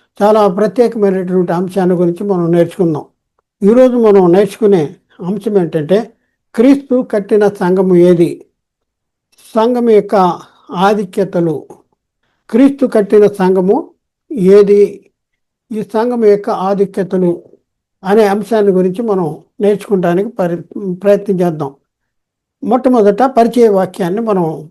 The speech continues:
పరిశీలన చేద్దాం. పరిచయ వాక్యం. ప్రియులారా,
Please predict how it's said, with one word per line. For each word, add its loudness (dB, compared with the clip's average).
పరిశీలన 2
చేద్దాం. -6
పరిచయ 0
వాక్యం. -4
ప్రియులారా, 2